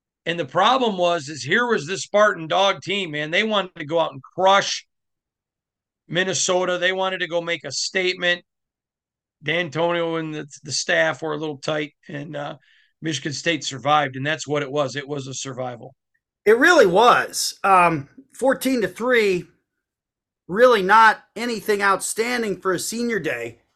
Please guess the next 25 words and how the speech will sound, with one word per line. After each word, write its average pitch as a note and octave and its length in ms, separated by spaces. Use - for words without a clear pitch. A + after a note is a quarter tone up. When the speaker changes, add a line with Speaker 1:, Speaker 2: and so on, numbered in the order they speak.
Speaker 2:
And F3 140
maybe C4 220
this C4 200
is E3+ 80
a E3 60
great G#3 400
point G#3+ 360
to, F3 340
um, C#3+ 360
wrap G#3+ 440
this G#3 220
show A3 360
up, G3 260
because E3 420
something B3+ 460
happens A3 540
that G3+ 340
night E3+ 360
that E3 100
I F3+ 100
talked F#3+ 300
to F#3+ 80
Mark G3 240
Dantonio G3 600
about F3 560